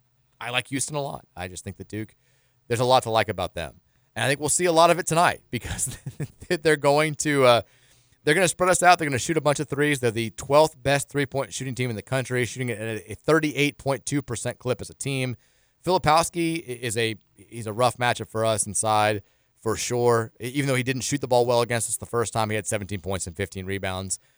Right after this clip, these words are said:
And then when he wasn't cleaning up inside, Mark Mitchell was. He had twenty and twelve against us, and he's been playing a lot better as the season has gone on. Um, we've, we've lost three straight to them. We've, they're,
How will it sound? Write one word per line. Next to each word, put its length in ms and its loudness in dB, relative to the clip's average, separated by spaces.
And 80 -8
then 80 -4
when 100 -4
he 60 -2
wasn't 340 0
cleaning 280 -4
up 120 -6
inside, 360 -2
Mark 200 -4
Mitchell 300 -6
was. 420 -2
He 140 -6
had 100 -4
twenty 300 -4
and 80 -8
twelve 280 2
against 300 -6
us, 160 -4
and 80 -8
he's 80 -4
been 140 -12
playing 220 -6
a 40 -14
lot 420 -2
better 380 -4
as 200 0
the 60 -2
season 300 -4
has 160 -6
gone 280 -2
on. 460 -2
Um, 520 -2
we've, 200 -12
we've 180 -10
lost 260 2
three 140 -4
straight 320 0
to 80 -18
them. 400 -4
We've, 580 -8
they're, 360 4